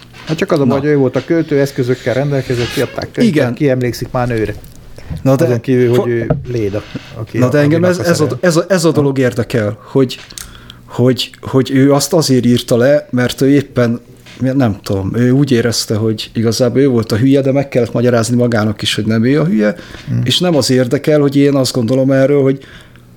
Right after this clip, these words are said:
Speaker 2: tényleg ez ilyen volt ez a nő, akinek írta ezt, ezt a
Speaker 1: De
Speaker 2: izét.
Speaker 1: akár így, akár úgy, akár miért is, írt egy verset, és az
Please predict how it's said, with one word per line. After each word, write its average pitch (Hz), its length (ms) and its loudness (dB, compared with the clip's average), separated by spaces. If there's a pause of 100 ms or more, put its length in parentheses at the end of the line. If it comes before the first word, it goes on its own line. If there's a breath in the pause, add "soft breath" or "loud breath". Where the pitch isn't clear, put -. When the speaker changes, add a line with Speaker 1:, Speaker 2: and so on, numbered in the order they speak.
(120)
Speaker 2:
tényleg 147 360 2
ez 123 140 -2
ilyen 147 240 4
volt 139 240 2
ez 123 120 0
a 123 60 2
nő, 131 160 2
akinek 123 360 -2
írta 131 260 0
ezt, 120 220 -2
ezt - 360 -4
a 107 40 0
Speaker 1:
De 98 60 0
Speaker 2:
izét. 101 220 0
Speaker 1:
akár 214 340 0
így, 131 280 -2
akár 127 360 -2
úgy, 151 180 0
akár 131 360 -2
miért 117 300 -4
is, - 180 -8 (160)
írt 135 240 -4
egy 110 120 -4
verset, 139 380 -2
és 135 200 -6
az 131 200 -2